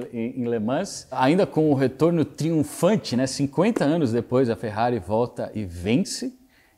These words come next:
e tinha competição no mesmo nível ali, né? Diga-se de passagem. E definitivamente, se você é um entusiasta automotivo,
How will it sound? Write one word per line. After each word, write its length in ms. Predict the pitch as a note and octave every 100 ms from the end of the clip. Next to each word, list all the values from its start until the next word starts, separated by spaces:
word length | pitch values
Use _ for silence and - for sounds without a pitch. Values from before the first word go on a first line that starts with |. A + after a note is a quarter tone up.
| _ _ -
e 100 | F#2
tinha 380 | - C3+ F#3
competição 760 | - A#2+ A2+ G2+ - A#2 A2 G#2+
no 140 | G2 G2
mesmo 420 | G#2+ G#2+ F#2+ G2
nível 500 | F#2+ B2+ D#3+ G#2+ F#2+
ali, 480 | F2 F#2+ F3+ - - -
né? 260 | G2+ D3+ D3
Diga-se 440 | F#2+ G#2 G2 - G2
de 120 | F#2
passagem. 640 | G2+ F#2+ - A2+ D#3+ F#3 - - - - - _ _ -
E 280 | C3 C#3
definitivamente, 1080 | B2+ D3+ D3 F3 F#3 - D#3+ D#3+ C#3+ D#3+ E3+
se 200 | - D3
você 380 | D3 D3 C#3+ F#3
é 80 | F#3
um 120 | F3
entusiasta 580 | C#3+ C#3+ B2+ C3 C3 C#3
automotivo, 800 | A#2 B2+ A#2 A2 D#3+ D#3 G#2